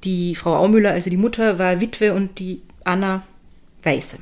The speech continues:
Ähm, mit Rücksicht auf die tadellose Führung des Vaters nahm sich die Gemeinde der Hinterbliebenen an. Und die kleine Anna, die damals zehn war, hat, äh, einen Kostplatz bekommen, der von der Gemeinde bezahlt wurde. Das heißt, sie ist in eine andere Familie gekommen, die halt irgendwie mehr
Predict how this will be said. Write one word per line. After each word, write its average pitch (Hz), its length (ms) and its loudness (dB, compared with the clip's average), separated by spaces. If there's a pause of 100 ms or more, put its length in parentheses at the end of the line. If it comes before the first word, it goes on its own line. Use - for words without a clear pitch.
(1400)
Ähm, 214 400 4
mit 220 180 4
Rücksicht 339 380 0
auf - 100 0
die 214 100 -2
tadellose 220 540 2
Führung 277 380 4
des 175 180 0
Vaters 254 540 0
nahm 208 240 4
sich 226 200 -6
die 220 100 -4
Gemeinde 196 580 2
der 190 120 -2
Hinterbliebenen 220 680 0
an. 147 220 -6 (460)
Und 196 300 0
die 202 60 -6
kleine 170 320 -2
Anna, 226 320 -2
die 214 80 -4
damals 170 320 -4
zehn 202 260 0
war, 202 180 -4 (480)
hat, - 400 -8
äh, 185 220 -2
einen 180 180 -4
Kostplatz - 680 -2
bekommen, 202 400 0
der 208 100 2
von 208 140 0
der 196 80 2
Gemeinde 190 320 2
bezahlt 185 460 0
wurde. 185 200 -4 (340)
Das - 100 -4
heißt, 185 160 0
sie 226 80 0
ist 175 80 0
in 196 80 4
eine 175 100 4
andere 202 200 2
Familie 202 500 4
gekommen, 190 480 -2
die 185 160 0
halt 180 140 0
irgendwie 180 200 -2
mehr 175 340 0